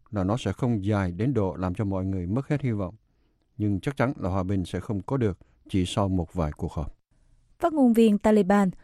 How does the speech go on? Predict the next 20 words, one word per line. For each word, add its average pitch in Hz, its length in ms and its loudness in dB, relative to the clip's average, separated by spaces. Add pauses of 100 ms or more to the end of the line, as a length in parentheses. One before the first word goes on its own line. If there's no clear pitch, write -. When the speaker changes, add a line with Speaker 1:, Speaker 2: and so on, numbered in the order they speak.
(260)
Speaker 2:
ông 196 260 6
Zabihullah 185 800 4 (240)
Mujahid 180 520 2 (120)
nói 180 400 0
với 294 80 0
đài 185 200 2
V 165 60 -2 (100)
O 175 40 8
A 180 60 8 (100)
rằng 165 200 2 (400)
chỉ 151 200 4
có 285 160 2
văn 214 180 4
phòng 180 300 4
của 123 180 2
Taliban 190 540 4
ở 135 220 0
Qatar 185 380 4 (280)
mới 262 140 2
có 330 120 -2